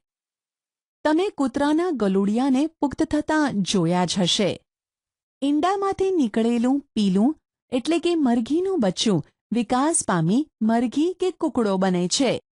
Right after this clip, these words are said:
વનસ્પતિનો પણ વિકાસ થાય છે. તમારી આજુબાજુ જુઓ અને ચોક્કસ પ્રકારની વનસ્પતિનું અવલોકન કરો.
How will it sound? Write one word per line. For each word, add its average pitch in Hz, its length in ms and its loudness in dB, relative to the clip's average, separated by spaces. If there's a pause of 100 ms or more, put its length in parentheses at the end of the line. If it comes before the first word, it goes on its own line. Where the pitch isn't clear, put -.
(880)
વનસ્પતિનો 220 760 0
પણ 311 260 0
વિકાસ 202 500 0
થાય 170 260 2
છે. 165 360 -2 (440)
તમારી 339 440 0 (140)
આજુબાજુ 202 680 0
જુઓ 170 440 0 (300)
અને 226 200 0
ચોક્કસ 254 560 -2
પ્રકારની 220 560 0
વનસ્પતિનું 240 920 0 (220)
અવલોકન 202 580 0
કરો. 208 420 -2